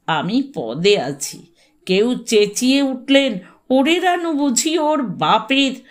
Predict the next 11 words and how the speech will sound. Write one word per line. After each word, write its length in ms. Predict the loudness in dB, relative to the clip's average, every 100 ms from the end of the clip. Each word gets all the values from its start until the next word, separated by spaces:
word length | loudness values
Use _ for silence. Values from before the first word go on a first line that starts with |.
| -20 -20 _ -6
আচ্ছা 560 | -2 -2 -4 -6 0 0
মেজকা, 680 | 0 -2 -6 -6 -6 -4 -6 -12 -20 _ _ -4
বাবার 600 | -2 -2 0 0 -2 -8
ফুলদানিটা 840 | -10 -4 -2 0 0 -2 0 0
আমি 260 | 0 -2 -4
ভেঙেছি 460 | -6 -2 -2 -4 -8
বলে 400 | -6 -2 -2 -2 -12 -20 _
তোমার 320 | 0 2 0 -2 -10 -4
একটুও 600 | -4 -6 -10 -4 -2 -4
বিশ্বাস 760 | -6 -4 -4 -4 -4 -6 -6
হয়?" 240 | -4 -4